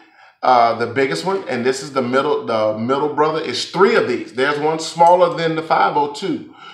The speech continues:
which, um, in my handy dandy Tandy catalog, the,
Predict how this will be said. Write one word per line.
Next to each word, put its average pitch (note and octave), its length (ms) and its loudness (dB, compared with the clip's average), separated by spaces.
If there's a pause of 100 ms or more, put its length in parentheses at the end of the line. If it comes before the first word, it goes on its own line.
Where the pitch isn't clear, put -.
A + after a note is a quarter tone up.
(120)
which, D#3+ 540 0
um, D3 500 2 (1040)
in G3+ 720 -4
my F3 500 4
handy E3 420 0
dandy D#3 760 -2
Tandy D3+ 880 -4 (480)
catalog, D#3+ 1120 4 (2750)
the, D#3+ 760 2